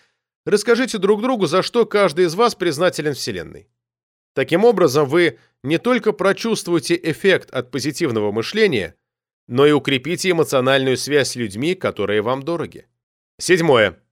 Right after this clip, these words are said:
Благодарная прогулка. Выйдите на свежий воздух. Лучше в ясный день под прямые лучи солнца. И начните обращать внимание на каждую деталь, на все, что видите и слышите. Замечайте красивые элементы окружающего пространства.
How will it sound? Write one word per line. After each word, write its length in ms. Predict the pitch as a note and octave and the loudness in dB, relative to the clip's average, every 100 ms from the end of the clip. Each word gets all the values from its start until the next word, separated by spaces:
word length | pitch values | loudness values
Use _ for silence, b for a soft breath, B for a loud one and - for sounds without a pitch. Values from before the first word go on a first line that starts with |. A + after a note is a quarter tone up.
| _ _ _ _ _ _ | _ _ _ _ _ _
Благодарная 720 | - C3 C#3+ D3 F3 F#3 F3+ E3 | -4 0 2 4 4 4 2 2
прогулка. 640 | D#3 D3+ G2 - C#2+ - _ _ _ _ _ _ _ _ _ _ _ _ - | 0 0 -4 -8 -14 -14 _ _ _ _ _ _ _ _ _ _ _ _ -8
Выйдите 440 | B2 A#3 G#3+ G#3 | -2 0 0 2
на 120 | F#3 | 0
свежий 340 | - F#3 D3 E3 | 2 2 4 2
воздух. 560 | C#3 G#2 D#2+ D2 _ _ _ _ _ _ - | 2 0 -4 -16 _ _ _ _ _ _ -6
Лучше 380 | C#3 E3+ - D#3 | 2 2 2 -2
в 40 | |
ясный 380 | C#3 D3+ D3+ D3+ | 2 0 0 -2
день 220 | D3+ G3 | 0 0
под 200 | - B2 | 0 -4
прямые 320 | C3 D3 D#3+ | 0 2 2
лучи 300 | C3 C3 C#3+ | 2 0 -4
солнца. 440 | A#2+ A#2 E2 - - _ _ - | -4 -4 -4 -12 -14 _ _ -6
И 80 | D3 | -2
начните 480 | F3 E3 A3+ A#3 F#3+ | 0 0 -2 -2 0
обращать 420 | E3+ F3 F#3+ C3+ | 0 0 0 -2
внимание 500 | D#3 F#3 A3+ G3 D#3+ | -2 0 0 2 2
на 140 | D#3 | 0
каждую 380 | D3 G3 E3 G3 | 0 0 0 -4
деталь, 440 | D#3 E3 G#2+ F2 _ - | -4 -4 -4 -4 _ -6
на 140 | C3+ | -4
все, 220 | D#3+ - A3 | -2 -2 -2
что 180 | - | 0
видите 420 | D#3+ D3+ F#3+ F#3+ F#3 | -4 -2 -4 -4 -6
и 140 | D3+ | -8
слышите. 540 | - G#2+ - E2+ - _ _ _ _ _ _ - | -8 -8 -10 -14 -18 _ _ _ _ _ _ -14
Замечайте 560 | G#2+ C3+ C#3+ G3+ G#3 G3 | -4 0 2 4 2 2
красивые 560 | D3 C3 F#3+ F#3 F3 | 0 0 2 4 4
элементы 400 | C#3+ C#3 E3 F3+ | 2 2 2 0
окружающего 640 | D3+ C#3 C3 C3+ D3+ D#3+ D3+ | -2 0 2 2 2 0 -2
пространства. 800 | C#3+ B2+ - G2+ F2+ - F2+ | 0 -2 0 -2 -4 -8 -10